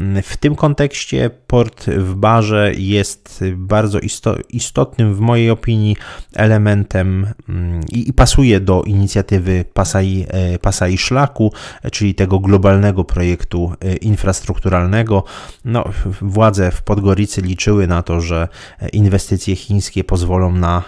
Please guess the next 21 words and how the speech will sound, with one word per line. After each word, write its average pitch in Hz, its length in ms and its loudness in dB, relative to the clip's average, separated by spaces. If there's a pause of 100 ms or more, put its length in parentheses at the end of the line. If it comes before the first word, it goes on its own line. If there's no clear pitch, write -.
(160)
ożywienie 104 600 2
gospodarcze, 87 800 -4 (360)
mm, 80 180 -4 (440)
bę-, 82 480 -2
będzie 90 380 0
możliwość 87 440 0
wybudowania 87 640 0
nowych 87 280 0
terminali 110 680 2
i 127 40 -4
tak 117 180 2
dalej, 110 160 2
i 104 40 -6
tak 90 160 -2
dalej, - 220 -4
ale 147 180 4
wiele 143 220 4
wskazuje 127 500 2
na 117 140 2
to, 113 180 2
że 104 240 2